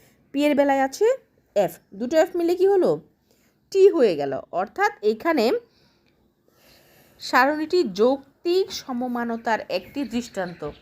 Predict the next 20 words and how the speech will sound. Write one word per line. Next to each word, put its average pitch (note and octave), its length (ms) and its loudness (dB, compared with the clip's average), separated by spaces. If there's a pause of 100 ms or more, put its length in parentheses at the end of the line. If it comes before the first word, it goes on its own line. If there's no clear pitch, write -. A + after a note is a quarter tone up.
(440)
যেহেতু C4 400 -2
দুটো D4+ 440 -2
টি D#4 280 -4
মিলে C4+ 440 0 (640)
টি E4+ 220 2
হয়ে C4+ 360 0
গেল D#3+ 200 -2 (160)
এবং G3+ 280 -8
দুটো A#3+ 280 -8
এফ G4+ 240 -4
মিলেও F#4 280 0
টি F4 200 2
হয়ে B3+ 260 2
গেল, E3 200 0
তার B3 200 -6
মানে F4 220 -4
কি, F#3 240 -10 (800)
এটা C4 240 -2
হচ্ছে D4 400 -4 (1000)
সমমান। B3+ 840 0